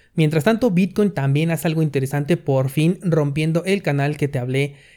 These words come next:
cada vez que el precio subía o bajaba. En esta ocasión rompió el canal por el lado del soporte, lo cual nos hace pensar en un escenario que hace más de un mes que estábamos esperando,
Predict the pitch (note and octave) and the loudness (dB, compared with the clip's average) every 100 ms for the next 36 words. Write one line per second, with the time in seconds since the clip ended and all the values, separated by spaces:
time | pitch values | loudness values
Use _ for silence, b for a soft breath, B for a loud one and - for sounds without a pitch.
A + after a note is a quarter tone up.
0 | B - E3 D#3 E3 E3 D3 C#3 C#3 C#3+ | B 2 4 6 2 2 -2 2 0 0
1 | C#3 C3 C3 C#3 C#3+ C3 - A2 - - | -4 -2 0 2 2 0 -2 -6 -8 -18
2 | b b b D#3+ E3+ E3 D#3+ D#3+ E3 E3+ | b b b 2 4 4 2 2 2 2
3 | C#3 D3 D3+ D3 C3+ C#3+ D3 B2+ C3 C#3 | 2 0 0 0 0 0 0 0 0 0
4 | C3 C3 B2 C#3+ C#3+ D#3+ D3+ C3+ C3+ C3+ | 0 -2 -2 0 0 0 0 0 0 0
5 | C3+ C#3 C#3 C#3 C3 C#3+ D#3 - D#3 E3+ | -2 -2 -4 -6 -4 -2 -2 -2 0 0
6 | F3+ E3+ C3+ C3 C#3+ C#3+ C3+ C3+ C3+ C#3 | 0 -2 -2 0 0 0 0 0 0 -2
7 | C3+ C3+ B2+ C3+ D3+ C#3 C3+ C3 B2+ A#2+ | 0 -2 0 0 -2 -4 -4 -6 -6 -8
8 | B2+ - B2 C#3+ D#3 | -10 -6 -4 -2 -2